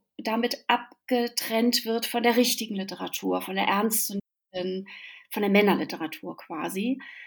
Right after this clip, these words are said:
Ähm, meistens, äh, ist damit gemeint, äh, so, äh, Unterhaltungsliteratur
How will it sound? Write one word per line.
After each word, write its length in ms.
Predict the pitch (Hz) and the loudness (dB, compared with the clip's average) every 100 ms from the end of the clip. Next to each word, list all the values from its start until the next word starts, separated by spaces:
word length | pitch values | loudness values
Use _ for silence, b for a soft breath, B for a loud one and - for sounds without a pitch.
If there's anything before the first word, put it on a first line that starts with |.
| B - | B -6
Ähm, 720 | 208 208 208 208 202 208 - - - _ _ _ _ _ | -2 0 0 0 -2 -2 -6 -12 -20 _ _ _ _ _
meistens, 640 | - 226 302 - 269 269 - | 6 8 8 8 6 4 4
äh, 500 | 240 233 226 226 - | 6 6 4 2 2
ist 180 | 226 - | 0 4
damit 280 | 233 226 - | 2 2 -2
gemeint, 720 | 220 214 214 208 208 208 - - | -2 0 2 0 0 2 2 2
äh, 160 | 202 | 0
so, 460 | 196 202 196 196 - - - | -2 -2 -2 -2 -6 -12 -10
äh, 100 | - | -8
Unterhaltungsliteratur 1300 | 180 175 175 196 269 277 285 285 277 302 320 392 | -6 -4 -2 2 2 4 2 2 0 4 4 2